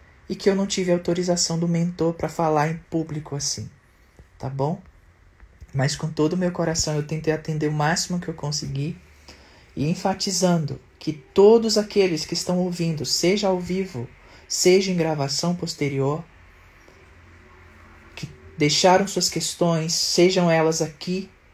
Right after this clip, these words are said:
na hora dessa live, quando essa live está sendo realizada, ou posteriormente, mesmo em gravação, uma descarga grande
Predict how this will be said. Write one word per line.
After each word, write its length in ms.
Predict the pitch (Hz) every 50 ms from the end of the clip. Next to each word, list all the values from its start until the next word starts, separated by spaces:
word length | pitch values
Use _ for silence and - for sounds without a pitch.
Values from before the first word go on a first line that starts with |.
| _ _ _ _ _ -
na 180 | 151 139 131 131
hora 300 | 135 151 175 180 170 151
dessa 260 | 151 147 151 - 151
live, 400 | 139 143 139 139 143 147 147 139
quando 220 | 135 - 143 139
essa 180 | 151 147 - 135
live 260 | 135 135 135 139 151
está 160 | 143 - -
sendo 300 | 143 - - 143 135 147
realizada, 800 | 143 151 139 135 131 127 143 - 143 143 151 160 156 - - - - - - - - - - -
ou 160 | - 156 180
posteriormente, 800 | 214 - 175 175 - - 165 170 180 170 156 151 156 170 175 -
mesmo 320 | 147 143 156 180 208 208 196
em 80 | 196
gravação, 680 | 180 170 165 151 151 135 131 - - - 156 151 170 180 180 - - - - - - - - - - - - - - - - - - - - - - - - - - - -
uma 120 | 151 156 170
descarga 800 | 170 - - - - - - 180 180 190 190 185 160 143 135
grande 800 | 131 139 143 160 156 170 180 185 190 190 180 165 139 127 120 92